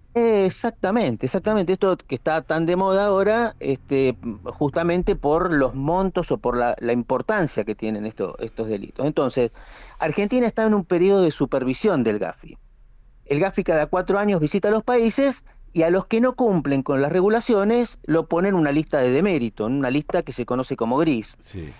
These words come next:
Speaker 1: Y eso le genera serios inconvenientes a, al país en cuanto a todo lo que es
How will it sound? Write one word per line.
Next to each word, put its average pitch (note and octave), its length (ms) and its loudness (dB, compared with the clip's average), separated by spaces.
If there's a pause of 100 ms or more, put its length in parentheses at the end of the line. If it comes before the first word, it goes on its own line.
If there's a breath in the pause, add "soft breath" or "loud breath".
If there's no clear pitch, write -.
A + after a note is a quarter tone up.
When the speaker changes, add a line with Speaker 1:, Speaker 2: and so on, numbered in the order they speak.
(160 loud breath)
Speaker 1:
Y G#3 160 2
eso A3+ 480 0 (100)
le C3 160 -2
genera E3 320 0
serios G3 540 2
inconvenientes C#3 720 0
a, A#2+ 120 0
al B2 220 -2
país D3+ 360 0
en D3+ 100 0
cuanto C3 300 -2
a A#2+ 40 0
todo C#3+ 220 0
lo C3 140 2
que C#3 160 2
es - 180 -8